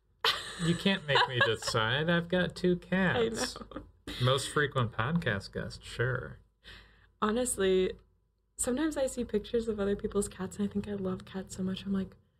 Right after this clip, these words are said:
Speaker 1: "They're the cutest thing I've ever seen," to every single cat. And, like, I have my own, and I still think every time I see a new one, I'm just like, "They're the cutest thing I've ever <laughs> seen."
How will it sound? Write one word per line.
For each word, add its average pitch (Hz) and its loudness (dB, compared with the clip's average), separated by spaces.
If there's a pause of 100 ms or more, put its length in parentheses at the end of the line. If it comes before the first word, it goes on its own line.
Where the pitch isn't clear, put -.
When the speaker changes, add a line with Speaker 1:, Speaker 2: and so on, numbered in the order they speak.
(240)
Speaker 1:
"They're 196 -2
the 190 0
cutest 202 0
thing 196 0
I've 180 -2
ever 185 0
seen," 180 0
to 180 -2
every 208 2
single 208 0
cat. 202 -4 (180)
And, 202 4
like, 190 2
I 147 4
have 277 2
my 190 2
own, 214 2
and 240 2
I 262 2
still 294 -2
think 254 -2 (560)
every 262 0
time 277 -2
I 262 4
see 254 0
a 240 4
new 233 4
one, 240 2
I'm 214 2
just - -8
like, 196 -2
"They're 226 4
the 214 4
cutest 214 -2
thing 226 4
I've 220 0
ever 226 0
<laughs> - -4
seen." 403 6